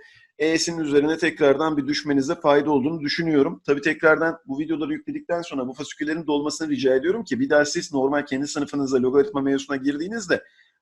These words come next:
"Ya ben o zaman yazmamıştım ya, dur şimdi doldurayım" filan tarzına boş boşuna zaman kaybına girmemiş olursunuz naçizane.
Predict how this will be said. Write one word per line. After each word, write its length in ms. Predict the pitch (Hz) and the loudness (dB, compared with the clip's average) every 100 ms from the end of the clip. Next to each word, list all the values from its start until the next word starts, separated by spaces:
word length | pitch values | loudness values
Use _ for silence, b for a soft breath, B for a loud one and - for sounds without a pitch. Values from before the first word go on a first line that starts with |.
| - | -4
"Ya 300 | 160 185 180 | 2 2 2
ben 100 | 196 | 0
o 80 | 196 | -2
zaman 240 | 208 202 | 0 0
yazmamıştım 800 | 208 220 220 208 190 175 - 175 | 0 0 0 0 -4 -6 -6 0
ya, 280 | 165 165 165 | 4 4 2
dur 100 | 196 | -2
şimdi 380 | - 202 190 185 | -8 -8 -6 0
doldurayım" 440 | 180 180 190 190 | 2 2 -2 -6
filan 280 | 185 180 180 | -2 -2 0
tarzına 360 | 170 151 190 180 | 0 0 -2 -8
boş 160 | 156 | -10
boşuna 220 | 160 165 | -10 -6
zaman 280 | 151 160 175 | -2 0 0
kaybına 300 | 160 143 196 | 2 2 2
girmemiş 460 | 175 165 165 185 - | -4 -4 -2 -4 -6
olursunuz 400 | 160 - - 175 | -6 -8 -12 -8
naçizane. 580 | 156 147 147 143 131 | -4 -4 -4 -4 -4